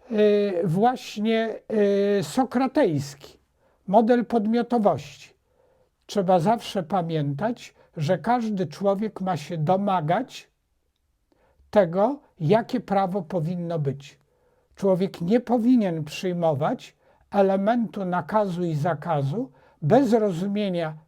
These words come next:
jego treści, bez autoryzacji polegającej na własnym sumieniu pierwiastkowym,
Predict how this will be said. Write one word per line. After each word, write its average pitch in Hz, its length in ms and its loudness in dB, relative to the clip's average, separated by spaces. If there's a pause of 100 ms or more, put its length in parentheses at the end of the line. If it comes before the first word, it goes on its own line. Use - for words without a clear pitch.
(220)
jego 175 340 4
treści, 180 760 -2 (480)
bez 185 440 2 (120)
autoryzacji 185 1200 0
polegającej 202 1000 0
na 170 140 -2
własnym 202 520 -2
sumieniu 180 500 -8
pierwiastkowym, 170 1000 -4